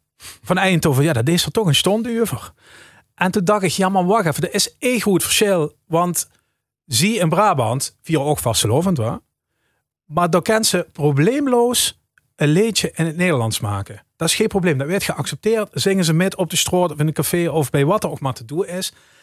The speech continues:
En toen dacht ik, dat gaat in Limburg van zijn leven nooit geaccepteerd werden. En toen dacht ik, nou ja, dan komen we toch een beetje terug in het gesprek wat we houden met Mark Hermans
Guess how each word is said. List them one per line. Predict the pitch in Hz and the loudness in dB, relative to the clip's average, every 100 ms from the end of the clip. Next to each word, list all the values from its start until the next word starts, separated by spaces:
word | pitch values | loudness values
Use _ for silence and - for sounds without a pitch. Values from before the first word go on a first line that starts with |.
| _ - | _ -6
En | 160 | -2
toen | 196 | 0
dacht | 175 185 185 | 2 2 2
ik, | 160 - - _ _ _ _ _ _ _ - | 0 -2 -10 _ _ _ _ _ _ _ -2
dat | 202 254 | 0 0
gaat | - 214 214 214 _ _ | 0 2 2 0 _ _
in | - 156 | 0 2
Limburg | 175 196 185 175 170 | 4 4 4 2 0
van | - 143 | -2 0
zijn | 127 | 0
leven | 151 202 190 170 - | 2 2 0 -2 -4
nooit | 135 143 202 226 | -6 0 2 2
geaccepteerd | - - 180 - - 190 - | -2 -4 -4 -4 -2 -2 -2
werden. | 127 104 98 95 _ _ - - _ - | -4 -8 -10 -18 _ _ -20 -20 _ -4
En | 185 | -2
toen | 226 302 | 0 2
dacht | 214 151 | 2 4
ik, | 160 214 - - - | 2 0 -4 -12 -4
nou | 233 | 0
ja, | 208 196 - - | 2 2 0 -10
dan | 151 196 196 190 - _ _ _ | -4 0 0 -2 -6 _ _ _
komen | 254 254 | -2 0
we | 185 | 0
toch | - 254 | 0 0
een | 190 | 2
beetje | 160 - | 0 0
terug | - 220 233 - | -2 -2 -2 -2
in | 185 | -2
het | 175 | -2
gesprek | 160 - 170 175 | -2 -4 -2 -2
wat | 147 | -2
we | - | 0
houden | 135 131 | 0 0
met | 131 | 0
Mark | 135 113 - | -2 -2 0
Hermans | 120 131 170 233 - | 0 2 2 0 -4